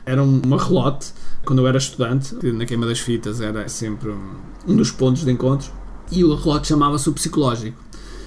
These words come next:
O psicológico tinha uns cartões que à medida que nós íamos comendo um hambúrguer, no final, penso que eram dez hambúrgueres, eles ofereciam um hambúrguer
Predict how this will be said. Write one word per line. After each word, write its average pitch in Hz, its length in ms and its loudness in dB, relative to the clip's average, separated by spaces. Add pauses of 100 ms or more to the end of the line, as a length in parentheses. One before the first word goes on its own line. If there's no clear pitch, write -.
(180)
O 147 520 6
psicológico 165 500 2
tinha 165 100 6
uns 160 120 4
cartões 113 580 0 (300)
que 151 100 -2
à 143 60 4
medida 170 160 6
que 170 40 4
nós 160 160 4
íamos 143 160 4
comendo 135 300 4
um 139 80 6
hambúrguer, 143 480 4
no 151 100 0
final, 170 320 2
penso 139 320 0
que - 80 -2
eram 127 220 4
dez 147 180 2
hambúrgueres, 156 640 4
eles 151 160 2
ofereciam 160 300 2
um 156 260 4
hambúrguer 151 380 4